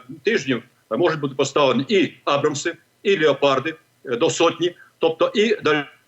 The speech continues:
дальнобійні артилерії, і ракети до сто шістдесят кілометрів.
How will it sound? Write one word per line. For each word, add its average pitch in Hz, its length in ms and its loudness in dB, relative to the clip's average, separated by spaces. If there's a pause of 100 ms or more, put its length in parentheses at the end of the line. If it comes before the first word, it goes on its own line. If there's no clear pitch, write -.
дальнобійні 160 420 2
артилерії, 180 580 2
і 156 40 2
ракети 151 360 0
до 123 120 2
сто 180 160 0
шістдесят 160 300 -2
кілометрів. 143 520 0